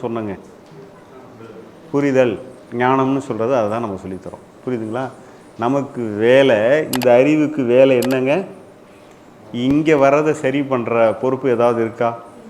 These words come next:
அப்படி இல்லைங்கிறத புரிஞ்சுக்கிறது தான் நேத்து நடத்தின வகுப்போட சாரம். வந்து என்ன சொல்றோம்?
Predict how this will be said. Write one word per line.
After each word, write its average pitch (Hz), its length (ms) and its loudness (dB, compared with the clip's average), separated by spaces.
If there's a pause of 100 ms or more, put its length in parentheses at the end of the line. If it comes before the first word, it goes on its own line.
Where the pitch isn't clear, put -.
(720)
அப்படி 113 280 -4
இல்லைங்கிறத 135 920 0 (380)
புரிஞ்சுக்கிறது 131 560 0
தான் 151 260 0 (360)
நேத்து 143 340 0
நடத்தின 131 560 0
வகுப்போட 117 520 -2
சாரம். 117 460 0
வந்து 113 200 -4
என்ன 113 160 -2
சொல்றோம்? 117 440 -4